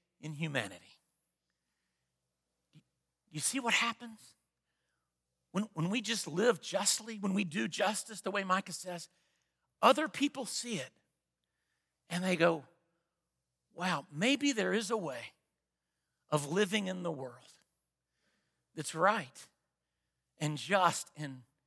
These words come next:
and good. May-, maybe people will do the right thing."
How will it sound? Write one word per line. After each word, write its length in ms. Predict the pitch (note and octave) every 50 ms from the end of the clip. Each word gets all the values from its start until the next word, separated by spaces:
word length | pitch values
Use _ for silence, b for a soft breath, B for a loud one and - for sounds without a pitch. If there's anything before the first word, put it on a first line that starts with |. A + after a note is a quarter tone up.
| _ _ _ _ _ _ _ _ _ _ _ _ -
and 180 | - D#3+ D3 A#2+
good. 260 | - B3 C4+ A3+ F3
May-, 180 | F3 A3+ - - E3+ - _ _ _ _ _ _ _ - D3
maybe 280 | B3 D4 C#4+ D4 C#4
people 480 | - - - - D4 - - C4 A3 F#3+
will 420 | F3+ B3 C#4 C4+ C4 C4 B3 F3+ - - _ _ _ _ _ _ _ _
do 160 | - A#3 B3
the 120 | G3+ G#3+ F#3+
right 300 | F3 F#3+ G3 G3+ F#3+ - -
thing." 240 | D#3 C#3+ D3 C#3+